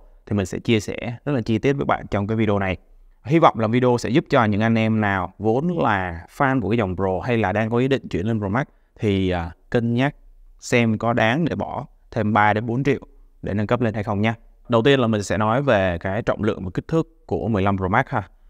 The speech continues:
À, trọng lượng của mười lăm Pro Max nó được giảm đi một chút so với lại cái thế hệ mười ba và mười bốn Pro Max. Cụ thể là mười chín gram. Và cụ thể hơn nữa là nó nặng tương đương với lại mười một và mười hai Pro Max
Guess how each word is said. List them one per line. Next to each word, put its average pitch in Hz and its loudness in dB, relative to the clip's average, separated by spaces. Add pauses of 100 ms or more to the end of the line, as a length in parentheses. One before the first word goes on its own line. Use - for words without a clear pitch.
(120)
À, 107 2
trọng 113 0
lượng - 2
của 92 -4
mười 120 2
lăm 117 2
Pro 104 0
Max 127 0
nó 123 0
được 107 -2
giảm 110 0
đi 123 2 (240)
một 90 -8
chút 160 2 (280)
so 107 2
với 107 0
lại 110 -2
cái - -4
thế 127 -4
hệ 131 -4
mười 95 -2
ba 101 2
và 95 -2
mười 87 -4
bốn 107 -4
Pro 101 -4
Max. 107 0 (260)
Cụ 95 -2
thể 87 0
là 117 2
mười 98 0
chín 113 -2
gram. 120 0 (420)
Và 98 2
cụ 123 2
thể 92 0
hơn 123 0
nữa 87 0
là 110 2
nó 98 0
nặng 143 0 (100)
tương 120 0
đương 110 2
với 120 0
lại 131 -2
mười 95 -2
một 90 -4
và 92 -4
mười 92 0
hai 107 0
Pro 92 -4
Max 113 0